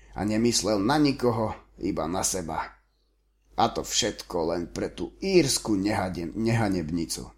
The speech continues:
Vyprskla tie slová s odporom, ako by si nič horšie nevedela predstaviť.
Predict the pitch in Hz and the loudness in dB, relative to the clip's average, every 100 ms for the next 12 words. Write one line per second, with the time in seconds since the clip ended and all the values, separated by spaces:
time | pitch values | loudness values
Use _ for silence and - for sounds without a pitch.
0 | _ _ _ _ _ _ _ _ - 123 | _ _ _ _ _ _ _ _ -2 -2
1 | 196 233 - 208 214 156 151 170 175 156 | 0 -2 0 0 0 2 0 2 4 4
2 | 170 175 165 - 110 - - - _ - | 4 0 -2 2 0 0 -6 -14 _ -20
3 | - - - 113 113 104 104 85 80 127 | -20 -10 -6 0 0 0 -2 0 0 0
4 | 101 98 - - 92 80 78 73 73 78 | 0 -2 -2 -2 -2 -2 -4 -6 -6 -6
5 | - 85 - 71 60 - - | -8 -6 -6 -6 -12 -18 -20